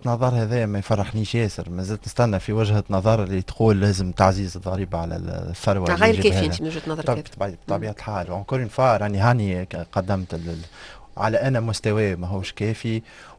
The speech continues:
Speaker 1: وشنو هي المقترحات التشريعية اللي تنجم تعزو،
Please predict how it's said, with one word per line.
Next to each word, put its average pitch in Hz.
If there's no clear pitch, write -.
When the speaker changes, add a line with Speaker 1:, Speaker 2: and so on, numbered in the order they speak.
Speaker 1:
وشنو 123
هي 117
المقترحات 107
التشريعية 104
اللي 95
تنجم 98
تعزو، 110